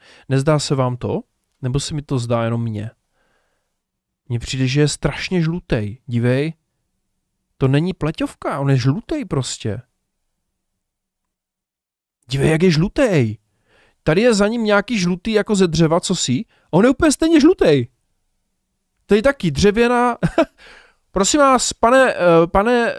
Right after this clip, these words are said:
občané, můžete si tady stoupnout k té dřevěné,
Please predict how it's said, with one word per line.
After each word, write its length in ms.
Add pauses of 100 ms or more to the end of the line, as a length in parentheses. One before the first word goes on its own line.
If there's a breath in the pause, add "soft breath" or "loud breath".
občané, 580
můžete 380
si 100
tady 160
stoupnout 400
k 80
té 300 (120)
dřevěné, 1000